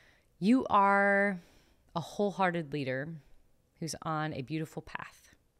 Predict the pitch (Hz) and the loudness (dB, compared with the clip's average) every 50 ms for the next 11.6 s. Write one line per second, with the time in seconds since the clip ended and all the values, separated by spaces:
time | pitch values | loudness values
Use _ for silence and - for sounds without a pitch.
0 | _ _ _ _ _ _ _ _ _ _ _ _ _ _ _ _ _ _ _ _ | _ _ _ _ _ _ _ _ _ _ _ _ _ _ _ _ _ _ _ _
1 | _ _ _ _ _ _ _ _ _ _ _ _ _ _ _ _ _ _ _ _ | _ _ _ _ _ _ _ _ _ _ _ _ _ _ _ _ _ _ _ _
2 | _ - - _ _ _ _ _ _ _ _ _ - 147 165 160 - - 170 175 | _ -20 -20 _ _ _ _ _ _ _ _ _ -4 -4 -4 -4 -4 -4 -2 -2
3 | 165 151 139 151 147 139 135 143 165 165 - _ _ _ - 151 - 147 143 139 | -2 -2 -2 -2 -2 -2 -2 -2 -4 -6 -10 _ _ _ -10 -6 -2 -2 0 0
4 | 139 147 139 - _ - 139 127 131 135 131 131 - 139 127 - - - 139 - | -2 -4 -6 -8 _ -4 -2 -2 -2 -2 -4 -4 -4 -6 -6 -6 -6 -6 -6 -4
5 | 131 127 - - 190 220 - - - - - - - - - - - - - - | -6 -6 -6 -4 -4 -4 -2 -4 -6 -8 -12 -16 -16 -16 -18 -18 -18 -20 -20 -20
6 | - - 156 147 147 151 156 156 156 156 156 160 - - _ _ _ _ _ _ | -12 -8 -6 -4 -4 -4 -4 -4 -4 -4 -6 -6 -10 -12 _ _ _ _ _ _
7 | _ _ _ _ _ _ _ _ _ - 175 180 208 226 247 277 302 320 269 - | _ _ _ _ _ _ _ _ _ -2 2 4 6 6 6 6 4 2 2 2
8 | - 269 269 269 - - - - - 240 233 226 226 226 226 226 226 233 - - | 2 2 2 0 -2 -4 -4 0 2 2 4 4 4 2 2 4 2 2 2 2
9 | - 220 202 - - - 202 196 233 269 254 226 190 175 170 - - 160 147 135 | 2 2 2 2 6 8 10 10 12 10 8 8 6 4 2 0 0 0 0 0
10 | 127 127 - - - - - - - - - - - _ _ _ - - - - | 0 -2 -4 -4 -4 -4 -2 -4 -4 -4 -8 -14 -20 _ _ _ -20 -18 -16 -8
11 | - 185 202 226 226 196 170 165 175 202 233 233 | -2 2 2 4 4 4 4 2 2 2 0 0